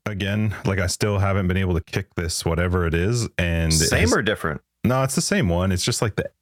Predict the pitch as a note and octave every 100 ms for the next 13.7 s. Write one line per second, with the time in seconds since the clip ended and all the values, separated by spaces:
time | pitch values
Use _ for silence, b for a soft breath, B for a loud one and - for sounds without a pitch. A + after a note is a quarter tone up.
0 | _ - D3 D#3+ A#2+ C3 F2 - G#2+ G2+
1 | A2+ D3 D3+ - - G#2+ A2 G2+ G2 G2
2 | - G2+ F#2 E2+ F2 D#2+ D#2+ E2+ E2+ E2+
3 | E2+ E2+ - - A2 - A2+ G2+ - D3+
4 | C#3+ - A#2+ G2+ E2+ F2+ - F#2+ G#2 G2+
5 | F2+ D2 E2 - E2+ E2 E2 D#2 C#2+ -
6 | _ _ _ - F#2 F2+ F2 F#2 F#2 F2+
7 | F2 D#2 F#2+ - E2+ E2+ E2+ E2 D#2+ E2
8 | C#2+ - _ _ - - F#2+ - _ _
9 | _ _ - F#2+ - E2 C3+ E2+ D#2 G2+
10 | A2 G#2+ G#2+ A2 F#2+ F2+ A#2+ F#2+ E2+ E2+
11 | E2+ E2 E2 D#2+ D#2+ _ _ _ - F#2+
12 | F#2 F2 F#2 E2+ F2 E2+ F#2 D#2+ D#2+ D#2
13 | D2+ E2+ G2+ F2 D#2+ D#2+ D#2